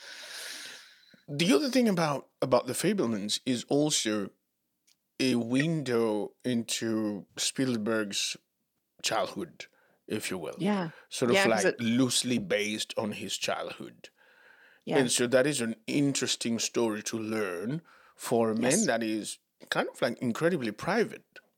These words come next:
Speaker 1: 'Cause he says that he, he, he struggled to put this out,
Speaker 2: Yeah.
Speaker 1: right? So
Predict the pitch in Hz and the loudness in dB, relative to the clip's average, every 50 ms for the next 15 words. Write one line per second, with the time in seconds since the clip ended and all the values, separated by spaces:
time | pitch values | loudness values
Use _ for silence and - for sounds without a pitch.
0 | _ _ _ _ _ _ _ _ _ _ _ _ - - - 120 98 135 180 254 | _ _ _ _ _ _ _ _ _ _ _ _ -4 0 2 2 2 2 2 2
1 | 262 - 131 110 107 104 - 104 95 90 82 - _ _ _ _ _ _ _ _ | 2 2 2 2 0 0 0 0 0 0 -4 -8 _ _ _ _ _ _ _ _
2 | - 107 117 127 135 127 - - 113 - 127 135 131 - - 147 165 214 - - | -8 -4 -2 0 0 0 -2 -4 -4 -2 0 0 0 0 2 2 4 4 4 2
3 | - - - 123 139 180 107 101 95 95 - - 107 98 - _ _ _ _ _ | 0 2 4 4 2 2 0 -8 -10 -8 -6 -6 -6 -6 -10 _ _ _ _ _
4 | _ _ _ - - 139 110 95 110 107 - - 151 135 - - - - - - | _ _ _ 2 2 2 2 0 -2 -2 0 0 -2 -2 -4 -10 -12 -16 -16 -16
5 | - - - - - - - - - _ _ - - - 156 151 151 - _ _ | -18 -20 -20 -20 -20 -20 -20 -20 -20 _ _ 0 2 4 4 2 0 -4 _ _
6 | _ - - - - - - - - - _ _ - - - 156 147 131 | _ -20 -20 -20 -20 -20 -20 -20 -20 -20 _ _ 0 4 4 6 4 4